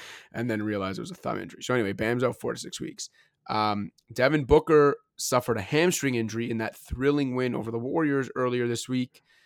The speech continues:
Uh, by the way, Suns now up to a franchise record, eighteen straight wins. Uh, Booker, I think there has not been a timeline put on it.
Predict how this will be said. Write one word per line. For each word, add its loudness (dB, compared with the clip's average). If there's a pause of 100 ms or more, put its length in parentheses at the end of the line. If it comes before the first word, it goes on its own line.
(220)
Uh, -4
by 2
the -4
way, 4
Suns -2
now 0
up -4
to -6
a -6
franchise -6
record, -10
eighteen -10
straight -8
wins. -2 (460)
Uh, -6
Booker, 6
I 0
think -4 (420)
there -4
has -2
not 0
been -2
a -2
timeline -2
put 0
on 0
it. -4